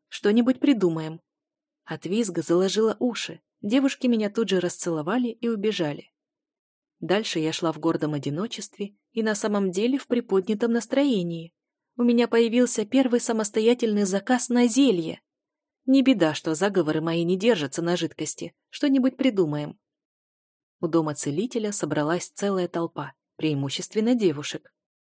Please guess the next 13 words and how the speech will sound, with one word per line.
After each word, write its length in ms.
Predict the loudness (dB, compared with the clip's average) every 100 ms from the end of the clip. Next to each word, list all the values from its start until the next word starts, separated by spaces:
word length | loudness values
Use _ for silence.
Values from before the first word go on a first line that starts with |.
| _ -6
Они 240 | -2 0
переговаривались 840 | 2 2 4 2 0 0 -2 -2
между 280 | -4 -4 -4
собой, 420 | -4 -6 -6 -6 -6
смеялись, 720 | -2 -2 2 0 0 -6 -10 _ _
и 100 | -2
было 220 | 2 4
ощущение, 580 | 4 0 -4 -2 0 0
что 180 | -2 -4
пришли 380 | -2 -2 2 2
сюда 240 | 2 -2
просто 340 | 0 0 2
поболтать. 640 | 0 4 2 2 -4 -6